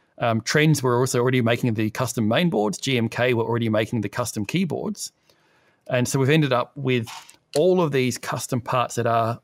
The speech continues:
beautiful and beautiful to use, uh, and long-lasting, all being made, uh, you know, in the German-speaking continental Europe,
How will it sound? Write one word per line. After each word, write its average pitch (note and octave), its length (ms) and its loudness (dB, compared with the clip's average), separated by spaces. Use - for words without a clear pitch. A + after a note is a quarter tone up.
beautiful C#3+ 680 -2
and A#2+ 280 -2
beautiful B2+ 400 -2
to B2 120 -8
use, D#3+ 680 -4
uh, A#2+ 240 0
and C3 200 2
long-lasting, A#2+ 960 0
all C#3+ 220 0
being B2 260 2
made, A#2 480 2
uh, A2 380 -2
you - 60 -8
know, A#2 120 0
in B2 400 2
the C#3+ 160 -2
German-speaking B2+ 880 0
continental B2 520 0
Europe, A#2 400 0